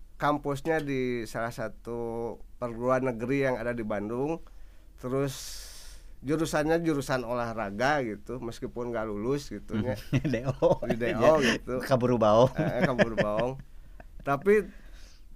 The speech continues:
Speaker 1: ya dari situlah teman-teman masih, masih berpandangan, eh, "Wah, keren." M-, masih diakui gitu, jadi diakui. Asalnya mah boro-boro, Kang.
Speaker 2: Hmm.
Speaker 1: Kayak grup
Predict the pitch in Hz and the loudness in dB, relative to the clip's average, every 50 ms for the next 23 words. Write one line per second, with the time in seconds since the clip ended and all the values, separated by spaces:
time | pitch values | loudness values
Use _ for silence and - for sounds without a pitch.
0 | - - - - - - - - - 135 139 147 156 160 160 160 151 147 135 165 | -16 -14 -14 -14 -14 -14 -14 -10 -4 0 2 2 4 4 4 4 4 2 0 0
1 | 165 - 190 220 233 214 214 208 190 196 202 - - - - - - - - 160 | 0 2 4 4 6 6 6 4 2 -2 -4 -6 -10 -14 -14 -14 -8 -2 0 4
2 | 170 175 165 - 170 180 214 214 196 175 165 - 170 170 147 - - - - - | 4 4 4 4 2 2 4 4 4 2 2 2 0 -2 -2 -4 -10 -16 -18 -16
3 | - - 139 143 147 143 147 147 151 143 - 160 151 156 156 156 156 156 151 147 | -10 -6 -4 -4 -4 -2 0 0 0 0 0 -2 -2 -2 -2 -2 -4 -4 -8 -12
4 | - - - - - - - - - - - 147 139 - 147 147 147 143 135 135 | -16 -18 -18 -20 -18 -18 -18 -18 -12 -6 -4 -4 -4 -2 -2 -2 0 0 0 0
5 | 131 143 156 170 170 175 175 170 - - - - - - - - - - - - | 2 2 4 4 4 4 2 -2 -4 -8 -12 -14 -16 -18 -18 -18 -18 -18 -16 -10
6 | - 135 135 131 127 127 127 123 120 117 - - - - - - - - - - | -4 -2 0 0 0 0 -2 -2 -6 -8 -10 -14 -14 -14 -14 -14 -14 -14 -14 -10
7 | - - 156 160 - - 127 107 104 104 110 123 135 147 147 - - - - - | -6 -4 -4 -4 -4 -6 -8 -8 -4 -4 -2 -2 -2 -4 -6 -10 -14 -14 -12 -12
8 | - - 135 117 - - - - - - - - 160 160 - 196 180 185 170 175 | -10 -8 -8 -8 -10 -12 -16 -18 -18 -12 -6 -4 -2 2 2 4 4 4 2 2
9 | - 196 214 226 196 180 - 196 180 180 165 165 156 143 127 135 - 160 165 185 | 2 2 2 4 2 2 0 0 0 2 2 2 2 0 0 -2 -2 -2 -2 -2
10 | 151 - 143 131 139 131 127 147 185 208 220 190 175 151 127 123 131 123 123 113 | -2 -2 -4 -4 0 0 2 2 2 4 4 4 4 4 2 0 0 0 0 0
11 | 117 156 190 175 151 131 - 160 180 196 - - - - - - - 123 135 135 | -2 -2 0 0 -2 -2 -2 0 0 0 -2 -4 -12 -16 -12 -6 -2 0 2 4
12 | 131 143 147 139 135 131 139 143 160 165 156 - | 4 4 4 2 0 0 2 2 2 2 0 -2